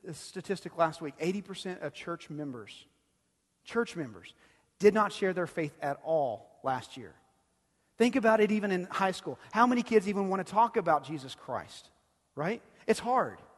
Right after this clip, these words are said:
So we don't talk about it. We know we're supposed to, so why don't we? And then we get to this point of, okay, now we need to start these spiritual conversations. We're not really sure what's gonna happen, and we get afraid. What if they reject us? What if they don't accept?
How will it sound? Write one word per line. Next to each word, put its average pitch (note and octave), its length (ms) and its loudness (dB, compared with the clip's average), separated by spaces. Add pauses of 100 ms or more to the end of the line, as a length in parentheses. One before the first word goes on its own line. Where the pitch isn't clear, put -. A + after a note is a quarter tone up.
(800)
So B3 100 -2
we A3+ 140 4
don't C4+ 220 6
talk A#3+ 280 0
about E3 200 6
it. E3+ 40 0
We F#3 100 0
know A#3 140 2
we're D#4 160 0
supposed - 500 4
to, A2 280 -16 (680)
so G3+ 140 -10
why G3 240 0
don't A3 220 0
we? A2+ 220 -10 (1300)
And D3 100 -8
then G3+ 100 0
we A3+ 100 0
get G#3 140 -2
to F#3+ 100 -10
this F3 120 -6
point E3+ 320 -4
of, C3+ 120 -6 (240)
okay, C#3 320 -8
now D3+ 180 -4
we F#3+ 80 -6
need F#3+ 100 -4
to E3 60 -4
start D#3 280 -4
these C#3 120 -12
spiritual C#3 360 -10
conversations. B2+ 600 -12
We're C#3+ 120 -12
not D#3+ 160 -6
really E3+ 140 -12
sure D3 320 -10 (220)
what's D3 200 -10
gonna D3+ 140 -8
happen, C#3 280 -10
and C3+ 80 -12
we C3+ 80 -12
get E3 260 -12
afraid. C3+ 500 -8 (400)
What F3+ 160 0
if G3 120 0
they F3+ 100 0
reject E3 420 -6
us? C#3+ 160 -10
What F3+ 120 -8
if F3 80 -12
they E3+ 100 -6
don't D#3 160 -6
accept? C#3 360 -6